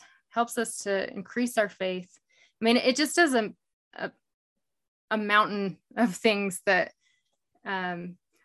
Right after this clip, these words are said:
I know that when I've experienced that peace, because I, I, I know I don't have it all the time, and I'm always searching for more and more knowledge and things like that. But when I am in those moments where I am present with God, my,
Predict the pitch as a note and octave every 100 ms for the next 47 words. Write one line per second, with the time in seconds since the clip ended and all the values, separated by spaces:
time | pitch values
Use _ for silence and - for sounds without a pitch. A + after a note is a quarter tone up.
0 | - A3+ A3 A3 G#3 E3+ G3+ G3 G3 F#3
1 | - - - - A3+ A#3+ G#3 E3 D#3+ -
2 | - _ - - - - - F3+ - F#3+
3 | G3 G3 - - - A3 B3 C4 B3 A3
4 | A3+ A3 G#3 G3+ G3 G#3 G3 G3+ F#3+ F#3
5 | F#3 F#3+ F#3 - - G#3 - G#3 G#3+ -
6 | A3 A#3 C#4 B3 A#3 A3 G3 G3 G3+ G3
7 | F#3+ F#3 G3+ F#3+ F3+ F#3 - - F#3+ G#3+
8 | A3 A3 - A3 A#3+ B3 A#3 G3+ G3 F3
9 | F#3+ G3 F#3+ F3+ - - F#3 F#3+ F#3+ F#3
10 | - G3 F#3+ G3 - F3+ - - - A3+
11 | A#3+ _ _ _ _ _ _ _ _ _
12 | _ - G#3 G#3 G3+ G3 G3